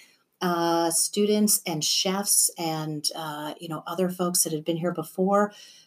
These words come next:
who wanted nothing more than to have their passion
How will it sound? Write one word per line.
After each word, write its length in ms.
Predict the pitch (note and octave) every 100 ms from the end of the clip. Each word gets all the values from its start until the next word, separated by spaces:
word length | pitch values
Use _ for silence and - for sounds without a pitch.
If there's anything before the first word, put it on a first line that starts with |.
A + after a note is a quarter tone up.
| _
who 500 | - G#3+ G#3+ G3+ G3+ - _ _ -
wanted 840 | F#3 F#3+ A#3 A#3 G#3+ G3 F#3+ - _ _ -
nothing 500 | F#3+ G3 G3+ A3+ G#3
more 540 | F#3 F3+ F#3 F#3 F#3+ F#3+ _ _ -
than 220 | F#3 F3+
to 600 | F3+ - F#3 F3 F3 E3+ - -
have 180 | F#3+ F#3+
their 220 | F#3 F3+
passion 800 | - - G3 G3 - C#3 D3 D3